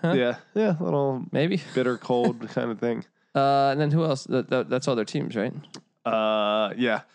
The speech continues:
Speaker 1: Tampa.
Speaker 2: Tampa.
Speaker 1: Tampa's just, uh, Tampa.
Speaker 2: You gotta expand. You gotta give them
Speaker 1: <laughs>
Speaker 2: someone down there. Um, Tampa, Miami is always a fun one if you went that direction
Speaker 1: Yeah.
Speaker 2: with it. Uh,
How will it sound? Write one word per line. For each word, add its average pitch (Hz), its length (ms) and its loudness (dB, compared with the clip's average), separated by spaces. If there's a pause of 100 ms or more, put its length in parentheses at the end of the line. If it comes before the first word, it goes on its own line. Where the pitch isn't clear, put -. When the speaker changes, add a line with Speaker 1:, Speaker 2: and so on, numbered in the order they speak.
Speaker 1:
Tampa. 165 380 0 (840)
Speaker 2:
Tampa. 117 720 2
Speaker 1:
Tampa's 160 320 2
just, 143 280 -2
uh, 131 140 2
Tampa. 120 460 -4
Speaker 2:
You 147 120 -2
gotta 117 180 2
expand. 101 480 -2
You 139 60 0
gotta 143 180 2
give 120 180 2
them 113 180 2
Speaker 1:
<laughs> - 80 -4
Speaker 2:
someone 117 220 2
down 113 180 2
there. 117 260 0 (460)
Um, 131 480 2 (400)
Tampa, 143 220 0
Miami 104 340 2
is 98 100 -2
always 101 200 0
a 95 40 -6
fun 107 220 -2
one 101 160 -2 (160)
if - 140 -8
you 110 80 0
went 101 140 -2
that 101 280 -4
direction 101 360 -2
Speaker 1:
Yeah. 104 40 -4
Speaker 2:
with 101 140 -8
it. - 100 -6 (460)
Uh, 120 380 0